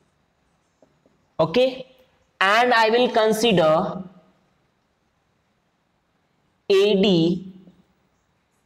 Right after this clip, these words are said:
is a transversal. What I will take?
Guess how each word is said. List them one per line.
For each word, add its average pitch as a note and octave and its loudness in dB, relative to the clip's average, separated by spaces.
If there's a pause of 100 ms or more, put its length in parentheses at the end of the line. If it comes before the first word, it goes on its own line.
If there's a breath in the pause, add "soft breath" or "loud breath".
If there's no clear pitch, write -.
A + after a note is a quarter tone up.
(140)
is F#3 0
a G3 0
transversal. D3 0
What D3 2
I D#3+ 2
will F#3 0
take? G#3+ -4